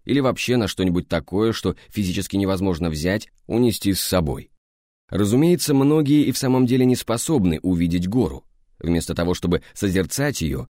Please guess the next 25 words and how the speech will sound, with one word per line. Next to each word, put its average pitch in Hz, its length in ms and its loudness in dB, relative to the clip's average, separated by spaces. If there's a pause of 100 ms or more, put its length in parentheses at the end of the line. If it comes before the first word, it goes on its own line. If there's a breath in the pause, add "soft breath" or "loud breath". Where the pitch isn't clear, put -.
(140)
они 123 280 2
предпочитают 131 720 -2
запечатлеть 104 760 -2
её 85 200 2
на 92 140 0
фото 101 340 -2
или 78 200 -2
кинопленку, 87 680 -4 (280)
узнать 95 400 0
её 90 140 2
название, 82 640 -2 (100)
высоту, 135 680 -2 (160 loud breath)
выяснить 127 520 2
возможность 101 640 0
восхождения 92 720 0
на 92 60 0
вершину, 98 540 -4 (440)
что 117 220 -2
также 143 340 0
больше 127 340 0
похоже 110 440 -2
на 90 180 2
стремление 87 640 0
к - 60 -6
обладанию. 90 680 -2